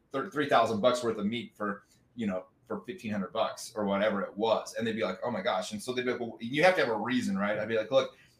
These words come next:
basically is I have to work today till I sell all this. So if you'll just buy it all in once, I'll give you my freezer too. I'm done with this." They'd be like, "Okay." And that greed kicks in, and that's where you make the sales. You gotta have a pitch, you gotta have a reason, and then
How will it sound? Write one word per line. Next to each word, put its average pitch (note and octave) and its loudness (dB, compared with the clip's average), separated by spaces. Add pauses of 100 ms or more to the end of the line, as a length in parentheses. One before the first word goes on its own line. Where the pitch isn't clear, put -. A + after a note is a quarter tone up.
(200)
basically D#3 4
is A#2+ -2
I B2+ 6
have C#3 2
to A#2 0
work B2 -2
today A#2 -2
till G#2+ -4
I F#2 0
sell G#2+ 2
all G#2+ 6
this. A2 -2
So F#2+ -4
if F#2+ -6
you'll D3 0
just G#2+ -6
buy A2 2
it A2+ 6
all A2 8
in G2 2
once, G#2 0
I'll A2+ -4
give A#2 -10
you G2+ -4
my F#2+ -4 (140)
freezer F2+ -6
too. F2+ -6
I'm G2+ 0
done F2+ -10
with F2+ -14
this." - -4 (600)
They'd D3+ -6
be G2+ -4
like, - -2 (440)
"Okay." A2 4 (380)
And A#2 0
that G#2+ 0
greed A2 -2
kicks A2 -4
in, A#2+ 4 (220)
and G2+ 0
that's G2 0
where F#2 -4
you F#2 -6
make F2+ -4
the - -20
sales. F2 -4
You G2 -4
gotta A#2 6
have G#2+ 2
a F#2 -2
pitch, B2+ -2
you G#2 -4
gotta G#2+ 2
have G2+ 0
a F2+ -2
reason, A2+ -2
and F#2 -6
then F#2+ -2